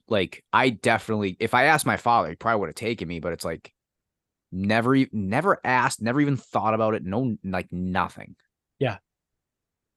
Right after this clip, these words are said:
Speaker 2: Yeah, it's, it's like, it doesn't
Speaker 1: And
Speaker 2: make
Speaker 1: that,
Speaker 2: any sense,
Speaker 1: and that's
Speaker 2: really,
Speaker 1: only
Speaker 2: like, when you
Speaker 1: Medford to
Speaker 2: actually think
Speaker 1: Cambridge.
Speaker 2: about it.
Speaker 1: Like, your
Speaker 2: Mm.
Speaker 1: kid's never gonna go to Medford for anything.
Speaker 2: No, no.
Speaker 1: I used to go to Cambridge. Like, my grandmother lived there.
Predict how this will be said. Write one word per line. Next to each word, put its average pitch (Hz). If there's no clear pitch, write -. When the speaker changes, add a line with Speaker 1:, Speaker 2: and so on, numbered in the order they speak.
Speaker 2:
Yeah, 190
it's, 143
it's 175
like, 160
it 170
doesn't 220
Speaker 1:
And -
Speaker 2:
make 190
Speaker 1:
that, 170
Speaker 2:
any 175
sense, -
Speaker 1:
and 120
that's 135
Speaker 2:
really, 156
Speaker 1:
only 143
Speaker 2:
like, 113
when 165
you 170
Speaker 1:
Medford 156
to -
Speaker 2:
actually 143
think 156
Speaker 1:
Cambridge. 113
Speaker 2:
about 107
it. 69
Speaker 1:
Like, 107
your 175
Speaker 2:
Mm. 196
Speaker 1:
kid's 139
never 120
gonna 101
go 95
to 92
Medford 95
for -
anything. -
Speaker 2:
No, 190
no. 214
Speaker 1:
I 165
used 175
to 160
go 113
to 156
Cambridge. 90
Like, 90
my 101
grandmother 120
lived 113
there. 82